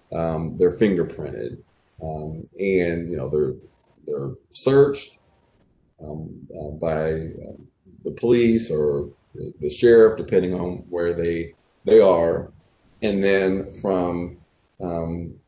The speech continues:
there, they have the opportunity to make a phone call.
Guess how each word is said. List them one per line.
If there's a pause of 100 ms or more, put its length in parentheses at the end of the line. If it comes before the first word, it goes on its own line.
(720)
there,
they (440)
have
the
opportunity
to
make
a
phone
call.